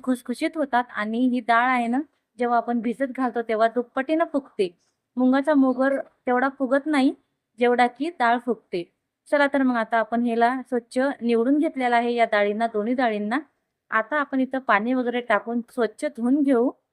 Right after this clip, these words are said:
मुगाची डाळ आणि उडदाची डाळ सर्वात पहिले आपण निवडून घेतलेली आणि स्वच्छ धुवून घेतलेली आहे. त्याच नंतर इथं पाण्यानं असं स्वच्छ धुवून घेतलेले आहेत.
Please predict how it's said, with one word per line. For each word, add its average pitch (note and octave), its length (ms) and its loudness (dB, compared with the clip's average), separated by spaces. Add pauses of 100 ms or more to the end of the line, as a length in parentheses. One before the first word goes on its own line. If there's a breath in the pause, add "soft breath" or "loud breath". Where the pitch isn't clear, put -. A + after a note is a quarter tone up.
(600)
मुगाची B3+ 380 0
डाळ C4 160 0
आणि A#3+ 200 -2
उडदाची A#3 400 -2
डाळ A#3+ 140 2
सर्वात A#3 320 -2 (100)
पहिले A#3+ 200 0
आपण A#3+ 200 0
निवडून A3+ 320 0
घेतलेली B3 380 -2
आणि A#3+ 120 -2
स्वच्छ G#3+ 320 -6
धुवून D#4 300 0
घेतलेली A#3 420 -2
आहे. A3+ 200 0 (340)
त्याच D4+ 220 -2
नंतर A#3+ 300 0
इथं A3+ 240 -2
पाण्यानं A3 440 0
असं B3 160 -2
स्वच्छ C4 360 -4
धुवून C4 280 4
घेतलेले G#3 380 2
आहेत. G#3+ 240 2